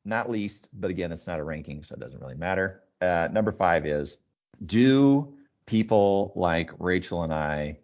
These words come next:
and yourselves a favor. And if you have signed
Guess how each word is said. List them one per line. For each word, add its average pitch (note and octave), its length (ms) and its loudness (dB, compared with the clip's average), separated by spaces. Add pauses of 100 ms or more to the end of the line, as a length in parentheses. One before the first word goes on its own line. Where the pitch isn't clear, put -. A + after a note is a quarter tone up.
(320)
and A#2+ 200 4
yourselves D#2+ 800 0
a G2 60 -4
favor. D#2 560 -4 (280)
And D#2+ 140 -2
if D#2 160 -6
you E2 280 4
have E2 220 -2
signed G#2 720 2